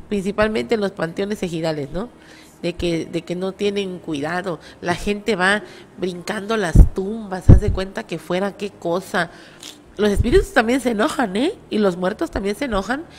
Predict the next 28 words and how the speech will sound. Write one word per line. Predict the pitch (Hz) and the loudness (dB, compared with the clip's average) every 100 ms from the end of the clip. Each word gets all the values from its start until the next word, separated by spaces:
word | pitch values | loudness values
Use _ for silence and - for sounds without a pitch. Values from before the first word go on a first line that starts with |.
| - - | -20 -6
de | 190 | -4
que | 180 | -4
tú | - 208 | -4 0
los | 294 247 | 0 0
brinques. | 262 349 285 202 - - - - - | -4 -4 -4 -4 -6 -20 -20 -16 -8
No | 196 | -4
sé | 226 | 2
si | - 254 | 2 2
han | 247 | -6
fi-, | - 247 | -4 -6
se | - 202 | 0 0
han | 208 | 0
fijado | 247 208 208 226 | -2 -2 -2 0
de | 214 208 | -2 -2
que, | 180 160 - - - - | -4 -6 -10 -20 -20 -10
que | - 214 208 202 | -2 0 0 -2
dicen, | 180 208 - 208 185 165 | -4 -4 -4 -4 -6 -8
está | 190 202 | -4 -2
uno | 214 240 | -2 -2
acostado | 214 - 214 233 | -4 -2 0 2
de | 214 | 0
repente | 190 190 254 214 | -2 -4 -6 -6
en | 220 | -4
el | 190 | -6
suelo | - 185 175 226 202 | -6 -4 -4 -2 -2
o | 170 | -2
algo | 190 240 | -2 -4
y, | 202 | -6